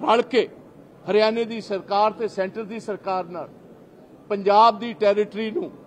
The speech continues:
ਨਾ safeguard ਕੀਤਾ, ਨਾ ਕਿਸਾਨਾਂ ਦੀ demand safeguard ਕੀਤੀ ਹੈ, ਨਾ ਕਿਸਾਨ ਹੀ safeguard ਕੀਤੇ।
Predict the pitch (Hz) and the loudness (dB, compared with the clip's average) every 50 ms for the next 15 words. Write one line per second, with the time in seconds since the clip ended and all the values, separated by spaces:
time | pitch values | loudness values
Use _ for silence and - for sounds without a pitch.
0 | - - - - - - - - - - - 139 175 202 208 226 240 233 240 - | -20 -20 -20 -20 -20 -20 -20 -20 -20 -18 -12 -6 -2 2 4 4 4 2 2 4
1 | 190 196 208 196 190 214 220 226 220 - - 220 208 - - 240 240 233 214 220 | 4 4 4 2 2 2 2 2 2 -2 -10 -12 -12 -6 -4 -2 -2 -2 -2 -4
2 | 220 220 - 180 - - 196 208 226 247 269 262 269 262 220 214 202 202 196 208 | -4 -6 -8 -14 -8 -6 -4 -4 -2 -2 -2 -4 -4 -4 -4 -4 -2 -2 -4 -4
3 | 208 - - 208 190 190 175 202 202 202 185 151 - 220 214 240 277 269 262 254 | -6 -6 -4 -2 -2 -2 0 -2 -2 -2 -2 -6 -12 -14 -8 -6 -6 -4 -4 -6
4 | - 214 180 180 214 254 294 320 294 208 196 202 185 151 170 180 170 - - - | -8 -8 -8 -4 -2 -2 -2 -2 -4 -6 -6 -8 -8 -6 -8 -8 -8 -10 -12 -16
5 | 147 - - 151 | -16 -16 -16 -16